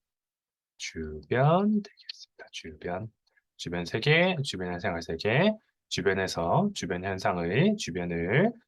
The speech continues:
주변에서. 자, 요렇게 여러분들이 기본적으로 통합교과의 과생, 질생, 실생은 성격과 목표에 나오는 핵심 용어들을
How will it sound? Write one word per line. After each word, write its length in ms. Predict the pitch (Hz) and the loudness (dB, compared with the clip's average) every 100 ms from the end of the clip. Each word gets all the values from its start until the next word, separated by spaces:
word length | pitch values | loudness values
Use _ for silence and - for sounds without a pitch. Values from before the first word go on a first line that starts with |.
| - | -18
주변에서. 1000 | 87 87 85 82 78 76 78 - - - | -8 -6 -4 -4 -4 -4 -6 -8 -10 -12
자, 180 | - - - - | -14 -18 -12 0
요렇게 400 | 117 139 113 110 | 2 4 2 2
여러분들이 580 | 98 110 123 104 135 143 - - _ | 2 2 2 4 2 0 -10 -20 _
기본적으로 1000 | - 104 120 120 101 95 92 120 180 214 _ _ _ _ | -2 0 2 2 2 2 4 6 4 2 _ _ _ _
통합교과의 960 | 117 117 127 127 127 117 95 113 160 143 - _ - | 0 0 0 -2 2 2 4 2 0 -4 -12 _ -6
과생, 340 | 85 107 98 | -4 -4 -4
질생, 340 | 92 98 98 | -2 -2 -4
실생은 640 | 92 117 123 104 156 143 - _ - | -2 -2 0 2 4 2 -2 _ -12
성격과 760 | - 90 - 90 - 95 92 - | -8 -6 -6 -4 2 4 4 0
목표에 320 | 107 - 113 | -2 0 0
나오는 800 | 87 82 90 101 87 90 151 208 - _ _ - _ _ - - | 0 0 0 0 0 2 2 2 -4 _ _ -18 _ _ -8 -4
핵심 300 | 117 113 95 | -2 0 0
용어들을 800 | 87 92 90 104 139 165 170 | 0 -2 0 4 6 6 4